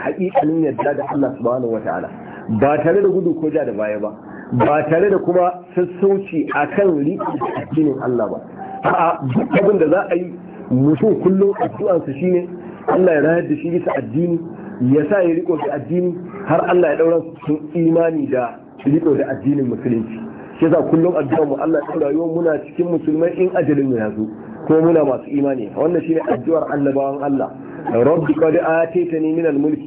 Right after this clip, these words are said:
وعلمتني من تأويل الأحاديث فاطر السماوات والأرض." "Anta waliyyi fid dunya wal akhirah, tawaffani musliman wa alhiqni bis salihin." Kullu wannan shine fatan mutum kawai. Ko fatan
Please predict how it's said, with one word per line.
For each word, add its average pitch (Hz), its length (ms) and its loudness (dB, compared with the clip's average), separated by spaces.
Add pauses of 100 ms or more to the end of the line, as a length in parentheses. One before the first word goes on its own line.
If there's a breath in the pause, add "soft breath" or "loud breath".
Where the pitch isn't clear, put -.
(500 loud breath)
وعلمتني 160 840 2
من 165 180 0
تأويل 151 400 0
الأحاديث 135 560 -2 (640)
فاطر 175 520 4
السماوات 156 680 -2
والأرض." 135 380 -2 (600 loud breath)
"Anta 180 380 4
waliyyi 165 560 2
fid 139 200 -2
dunya 156 320 2
wal 139 140 -2
akhirah, 131 460 -4 (460)
tawaffani 143 600 2
musliman 135 520 0 (120)
wa 113 120 2
alhiqni 165 500 0
bis 123 180 -4
salihin." 113 460 -2 (380)
Kullu 190 240 4
wannan 190 240 2
shine 165 260 0
fatan 160 460 0
mutum 135 340 -2
kawai. 117 240 2 (580)
Ko 156 200 4
fatan 156 420 2